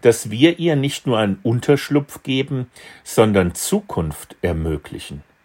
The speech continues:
Als nächstes hat sie von mir sofort wöchentliches Taschengeld zur freien Verfügung erhalten. Eine ausgestattete eigene Wohnung mit eigenem Schlüssel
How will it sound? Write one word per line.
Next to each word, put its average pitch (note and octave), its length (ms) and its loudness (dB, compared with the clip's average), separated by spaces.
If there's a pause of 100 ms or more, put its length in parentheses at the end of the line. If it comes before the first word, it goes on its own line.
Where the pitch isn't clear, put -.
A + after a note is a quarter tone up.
(920)
Als F2 180 -6
nächstes A2 520 -2
hat G#2+ 120 0
sie A2 120 -2
von G2+ 260 0
mir G#2 160 0
sofort C3 560 0 (300)
wöchentliches A#2+ 800 -4
Taschengeld B2 640 -2 (280)
zur G#2+ 180 2
freien G#2+ 500 2
Verfügung A#2+ 720 -2
erhalten. F#2 640 -6 (800)
Eine A#2+ 240 4
ausgestattete C#3 960 2
eigene C3+ 540 0
Wohnung E3 340 0
mit B2 180 -2
eigenem C#3+ 460 0
Schlüssel D#3 500 -2